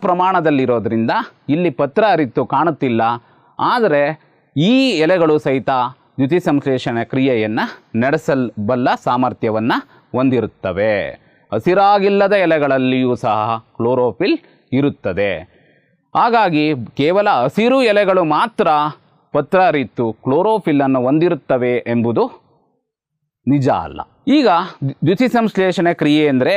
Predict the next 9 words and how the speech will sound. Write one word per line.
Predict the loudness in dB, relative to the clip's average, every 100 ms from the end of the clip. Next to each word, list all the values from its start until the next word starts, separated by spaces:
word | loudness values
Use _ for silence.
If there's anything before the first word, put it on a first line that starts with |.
| 0 0
ಏನು | 0 0
ಅಂತ | 0 -2
ಗೊತ್ತಾಯ್ತು. | -2 -2 -4 -4 -12 -20 -20 -20 _
ದ್ಯುತಿ | -8 -6
ಸಂಶ್ಲೇಷಣೆ | -6 -8 -8 -10 -10 -14 -14 _ _
ಕ್ರಿಯೆಯ | -2 0 2 2 2 0 -4 -14 -2 2 2
ಏನೇನು | 2 0 2
ಉತ್ಪನ್ನಗಳಾಗುತ್ತೆ | 0 0 0 2 2 2 0 -2 -2 -2 -2 -6 _ _
ಅನ್ನೋದನ್ನ | 0 0 2 0